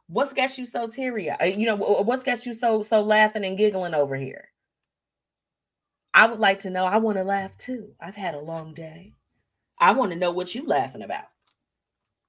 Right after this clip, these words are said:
if you're so curious. But trust me, people that are doing things that are not right or that's not,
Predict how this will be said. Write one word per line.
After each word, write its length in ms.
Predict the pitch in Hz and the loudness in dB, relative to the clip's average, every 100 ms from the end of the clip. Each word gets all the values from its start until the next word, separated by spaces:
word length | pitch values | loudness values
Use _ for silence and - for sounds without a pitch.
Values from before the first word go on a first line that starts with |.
| _ 294 | _ 2
if 240 | 392 - | 2 2
you're 120 | 277 | -8
so 260 | 254 254 226 | -4 -2 -2
curious. 580 | 247 262 - - - - - - - | -4 -4 -4 -6 -14 -20 -20 -20 0
But 180 | 208 214 | 2 2
trust 460 | - 254 214 220 | 2 4 2 0
me, 260 | 214 - _ _ _ _ _ _ _ _ _ _ | -16 -20 _ _ _ _ _ _ _ _ _ _
people 480 | - 247 254 277 294 | -10 -4 -2 -2 0
that 160 | 277 262 | 2 2
are 140 | 240 | 2
doing 420 | 180 202 220 214 | 2 2 2 0
things 520 | 214 202 202 190 190 190 _ - | -2 -4 -4 -6 -8 -12 _ -2
that 200 | 165 170 | 4 6
are 160 | 151 | 6
not 500 | 156 160 170 139 135 | 2 0 0 0 -2
right 300 | 147 170 170 - | 2 2 0 -2
or 140 | 160 | -2
that's 320 | 151 147 143 | 0 0 -2
not, 340 | 135 147 143 | -8 -2 -2